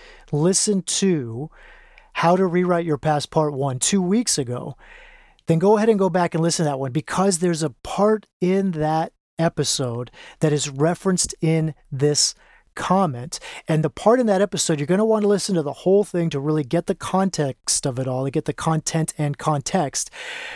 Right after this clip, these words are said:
But essentially it was, I was rewriting, I was giving an example of how I wrote, rewrote a part of my past, a story that I told that was not serving me, that was not creating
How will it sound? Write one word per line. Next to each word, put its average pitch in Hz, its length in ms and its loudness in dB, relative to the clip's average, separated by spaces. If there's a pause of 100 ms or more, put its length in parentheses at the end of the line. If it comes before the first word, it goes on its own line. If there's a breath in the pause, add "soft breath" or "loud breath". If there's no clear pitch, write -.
(160 loud breath)
But 165 100 6
essentially 220 520 4
it 170 140 -2
was, 156 280 2
I 156 160 -2
was 151 240 0
rewriting, 170 720 0
I 151 40 0
was 143 100 0
giving 175 180 0
an 185 60 2
example 175 500 0
of 135 80 -4
how 147 360 -2
I 185 320 2 (420)
wrote, 160 340 0
rewrote 170 440 2
a 143 80 -8
part 175 260 0
of 135 80 -4
my 165 360 0
past, 135 440 -4
a - 40 -4
story 170 340 2
that 147 140 0
I 185 180 4
told 131 480 -4 (300 loud breath)
that 175 120 2
was 170 200 -2
not 214 280 -2
serving 190 680 2
me, 175 200 2
that 147 120 -2
was 147 160 0
not 190 200 0
creating 180 420 0